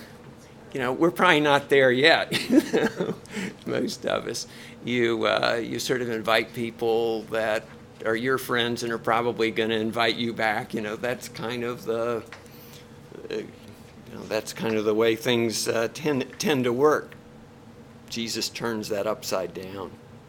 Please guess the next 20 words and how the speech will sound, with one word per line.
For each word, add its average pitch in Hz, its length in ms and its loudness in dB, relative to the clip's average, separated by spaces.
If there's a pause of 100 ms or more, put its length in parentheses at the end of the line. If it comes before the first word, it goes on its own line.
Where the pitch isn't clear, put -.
(1300)
Well, 175 100 0
that's 220 220 4
a 180 60 6
lead-in 135 1080 2 (800)
for 143 240 6
us 127 300 2
to 131 440 0
Gary 127 320 4
Chapman's 120 720 -2
The 101 120 -8
Five 113 420 0
Love 113 280 0
Languages, 82 800 -8 (720)
because 123 960 2 (760)
what 139 220 4
he's 202 260 -2
suggesting 113 840 0
here 107 440 -4
is 113 460 -2
that 110 420 0